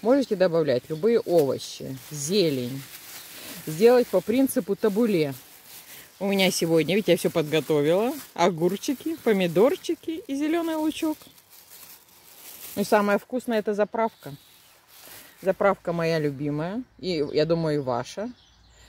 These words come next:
Вот так удобно взять на природу. Заглянем.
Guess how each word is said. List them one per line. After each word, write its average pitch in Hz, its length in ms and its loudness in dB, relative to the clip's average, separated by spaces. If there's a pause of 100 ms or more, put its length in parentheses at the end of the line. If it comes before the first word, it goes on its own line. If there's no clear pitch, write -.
(160)
Вот 208 140 -4
так 175 200 0
удобно 185 380 2
взять 165 420 2 (1400)
на 208 140 4
природу. 185 680 4 (3750)
Заглянем. 196 640 2